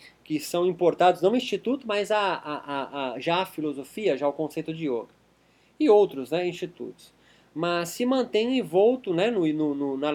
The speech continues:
na, na América Latina, ainda pelo esoterismo de movimentos espiritualistas herméticos e de ordens ocultistas. Tingley, Alvarez,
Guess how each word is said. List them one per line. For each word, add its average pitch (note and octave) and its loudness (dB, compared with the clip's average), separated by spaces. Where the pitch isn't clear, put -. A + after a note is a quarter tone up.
na, D3 -4
na C#3+ -4
América D3 -2
Latina, G3 -4
ainda G3+ 0
pelo G#3 4
esoterismo G#3 2
de F#3 -4
movimentos F#3 2
espiritualistas F3+ -2
herméticos F#3 -2
e A3 -4
de F#3 2
ordens D#3+ 2
ocultistas. - -10
Tingley, A3 2
Alvarez, G3 2